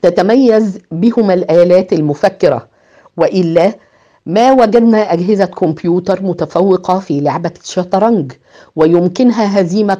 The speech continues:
أبطال العالم فيه، وهو لعبة قمة في الاستراتيجية والتكنيك والمناورة." غمغم رجل آخر: "ما زال الأمر يثير في نفس الرعب."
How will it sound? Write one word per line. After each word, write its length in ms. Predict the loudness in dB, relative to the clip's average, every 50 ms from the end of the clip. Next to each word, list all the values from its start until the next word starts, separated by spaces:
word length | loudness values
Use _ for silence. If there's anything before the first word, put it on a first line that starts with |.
| -4 -4
أبطال 440 | -6 -4 -4 -2 0 0 2 2 0
العالم 440 | 0 0 0 0 0 0 0 -2
فيه، 300 | -4 -2 -2 0 0 0 -2 -6 _ _ _ _ _ _ _ _ -18 _ -2
وهو 300 | -2 0 0 2 2 2
لعبة 500 | 2 4 2 2 2 2 0 0 -2 -4 -8 _ -20 -20 -20 -20 _ _ -2
قمة 400 | 0 4 4 6 6 6 4 2
في 160 | 2 0 -2
الاستراتيجية 1200 | -2 -2 -4 -6 -10 -6 -4 -2 0 0 0 -2 -2 -2 -2 -2 0 0 0 0 0 0 -2 -2 -4 -10 _ _ -6
والتكنيك 960 | -4 -4 -4 -4 -4 -4 -4 -4 -2 -2 -2 0 0 -2 -2 -6 -10 -20 _ _ _ -4
والمناورة." 880 | 0 0 0 0 0 0 0 0 0 0 0 0 0 -2 -4 -10 -12 -16 _ _ _ _ _ _ -6 -2
غمغم 420 | -2 0 0 0 0 0 0 0 0
رجل 440 | 0 0 0 0 0 0 0 0 0
آخر: 480 | 0 0 0 0 -2 -2 -2 -4 -4 -6 -10 _ _ _ _ _ _ _ _ _ _ -2
"ما 180 | 0 0 2
زال 260 | 2 2 2 2 2
الأمر 320 | 2 0 0 0 0 2 2
يثير 380 | 0 0 -2 0 0 0 0
في 220 | 0 -2 -4 -2 -2
نفس 260 | -2 -2 -2 -2 -2
الرعب." 400 | 0 2 2 0 0 -2 -4